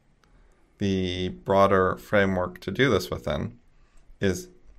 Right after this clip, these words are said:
governments are oppressive and tyrannical. You should expect them to step on your toes and not be very nice. You should recognize that there's danger there.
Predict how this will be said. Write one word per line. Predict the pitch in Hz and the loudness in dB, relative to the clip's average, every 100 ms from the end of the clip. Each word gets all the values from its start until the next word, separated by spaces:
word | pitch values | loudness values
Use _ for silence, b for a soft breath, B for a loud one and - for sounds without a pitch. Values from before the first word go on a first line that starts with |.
| _ _ _ _ _ _ _ _ _ | _ _ _ _ _ _ _ _ _
governments | 98 101 104 104 107 107 - | 2 4 4 2 0 -2 4
are | 87 85 | 6 6
oppressive | 85 85 87 87 85 82 - | 2 0 0 0 -4 -6 -2
and | 80 80 | -4 -2
tyrannical. | - 82 69 - - 131 120 _ _ _ _ _ - - _ - - | -4 -2 -2 -4 -6 -10 -12 _ _ _ _ _ -20 -20 _ -18 -4
You | 95 90 90 90 | -2 0 -2 -4
should | - 95 87 | -2 0 0
expect | 90 - - 104 - - | -2 -6 4 4 4 -4
them | 87 87 | -6 -4
to | 87 | -8
step | - 90 85 | -2 -2 0
on | 87 | -2
your | 82 | -2
toes | 82 127 117 95 - | -2 2 2 0 -4
and | 92 92 | -6 -2
not | 87 82 | 0 -2
be | 95 | -4
very | 87 80 76 | -4 -2 -4
nice. | 67 64 - - _ _ - - _ _ _ _ - | -4 -6 -14 -20 _ _ -20 -20 _ _ _ _ -8
You | 95 | -8
should | - 104 90 90 95 | -4 -2 -4 0 4
recognize | 98 - 98 95 90 90 | 4 2 0 2 2 0
that | 95 90 | -4 -2
there's | 87 85 87 - - - - - - | 2 2 0 -8 -18 -20 -20 -20 -4
danger | 107 120 117 78 73 | 0 2 0 -2 -2
there. | 62 60 - | -2 -4 -8